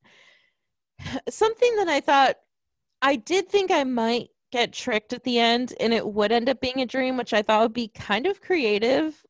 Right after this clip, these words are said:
Um, but I also like that it wasn't a dream because, so Quaid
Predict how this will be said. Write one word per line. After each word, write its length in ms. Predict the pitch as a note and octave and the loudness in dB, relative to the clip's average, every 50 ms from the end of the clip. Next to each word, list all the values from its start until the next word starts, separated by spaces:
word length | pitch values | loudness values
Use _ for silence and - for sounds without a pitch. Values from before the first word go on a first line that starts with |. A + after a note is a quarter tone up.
| _ - | _ 0
Um, 440 | A3+ A3+ A3 G#3+ G#3+ G#3 G3+ G3 - | 0 2 2 2 2 0 -4 -4 -2
but 120 | - A3+ | 0 2
I 180 | A#3 A#3+ B3+ B3 | 4 4 4 4
also 340 | G3+ G3 A#3+ A#3+ - C4 A#3 | 4 2 2 0 0 -2 -2
like 300 | G#3+ G3+ G#3 G#3+ - - | 0 0 0 -2 -2 -2
that 100 | A3+ G3+ G3+ | -2 0 0
it 120 | F3+ - _ _ _ - | 0 -2 _ _ _ -4
wasn't 400 | F#3 G3+ G3 G3+ G#3+ A#3+ A3+ A#3+ | 0 0 0 0 0 -2 -6 -6
a 60 | G#3+ | -6
dream 300 | - A#3+ A#3+ A#3+ A#3+ A#3+ | -4 -2 -2 -2 -2 -4
because, 460 | A3 G#3 - B3 G#3+ G3 G3 - - - _ _ _ _ _ _ _ _ _ _ _ _ _ _ _ _ | -6 -6 -2 -2 -2 -2 -2 -6 -14 -20 _ _ _ _ _ _ _ _ _ _ _ _ _ _ _ _
so 540 | - - - C4+ C4 C4 C4 A#3+ - - _ _ _ - | -8 -2 0 2 4 4 2 2 0 -4 _ _ _ -4
Quaid 360 | - C#4+ C4 C4 B3+ A3+ - | 0 2 2 2 2 -2 -6